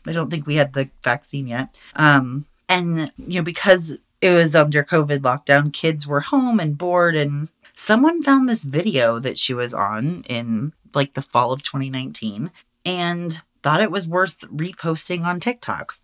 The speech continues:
It went viral overnight, and <laughs> my kid woke up to eight thousand Instagram followers.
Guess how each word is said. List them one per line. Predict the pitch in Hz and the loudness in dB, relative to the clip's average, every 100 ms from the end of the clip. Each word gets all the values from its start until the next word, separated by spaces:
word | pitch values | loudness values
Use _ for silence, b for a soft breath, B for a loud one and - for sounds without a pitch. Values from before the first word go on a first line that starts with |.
| _ | _
It | 214 220 | 0 4
went | 311 - | 2 2
viral | 170 151 147 170 196 190 | 4 6 8 8 6 6
overnight, | 160 165 156 151 139 123 180 226 - _ | 4 2 2 0 0 0 0 0 -2 _
and | 185 185 180 165 - _ 208 | -2 -2 -4 -6 -10 _ -18
<laughs> | - _ _ - - | -18 _ _ -8 -4
my | 294 - | -4 -2
kid | 202 175 | -2 0
woke | 165 160 | 0 2
up | - - _ _ - | 2 0 _ _ -16
to | - 190 170 - - | -6 -2 -2 -4 -6
eight | 320 247 _ | -6 -8 _
thousand | 403 392 285 175 143 143 - | -4 0 0 0 0 -4 -4
Instagram | 240 226 - 170 156 151 147 | -4 -2 -6 -4 -2 -2 0
followers. | 143 131 113 82 50 - | 0 0 -2 -6 -8 -8